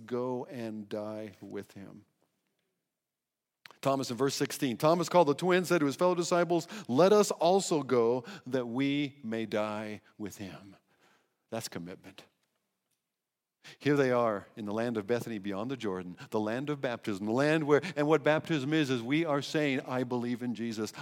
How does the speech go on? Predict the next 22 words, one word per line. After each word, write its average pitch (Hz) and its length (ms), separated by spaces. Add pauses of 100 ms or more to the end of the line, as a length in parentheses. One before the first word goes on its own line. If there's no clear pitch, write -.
I 139 140
take 143 300
my 135 200
stand 127 440
here 151 300
on 139 280
my 131 260
faith 123 400
in 131 260
Christ. 107 560 (920)
I 110 100
believe 120 380
in 120 80
him. 123 200
I 120 120
belong 113 380
to 117 100
him. 120 220
I 120 120
will 117 160
follow 120 420
him. 101 240